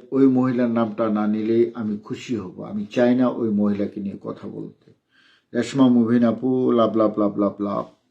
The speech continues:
<laughs> রেশমা মুভি আপু, আহ, শুধু ভালোবাসা বিলিয়ে দেন, কিন্তু কোনো কিছু লিখেন না। মনের কথা লিখে প্রকাশ করতে হবে। আর সবাই একটু জোর করে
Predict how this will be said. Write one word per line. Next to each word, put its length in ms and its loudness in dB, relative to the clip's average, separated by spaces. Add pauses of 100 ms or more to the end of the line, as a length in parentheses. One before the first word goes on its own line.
(200)
<laughs> 300 2
রেশমা 320 -4
মুভি 300 0
আপু, 340 -4 (600)
আহ, 280 4
শুধু 300 0
ভালোবাসা 640 2
বিলিয়ে 540 6
দেন, 320 -4 (300)
কিন্তু 200 -10
কোনো 320 -6
কিছু 260 -8
লিখেন 400 0
না। 180 -6
মনের 420 0
কথা 300 -6
লিখে 200 -2
প্রকাশ 400 -2
করতে 300 -6
হবে। 260 -4
আর 120 -10
সবাই 320 2
একটু 400 0 (540)
জোর 560 10
করে 420 -4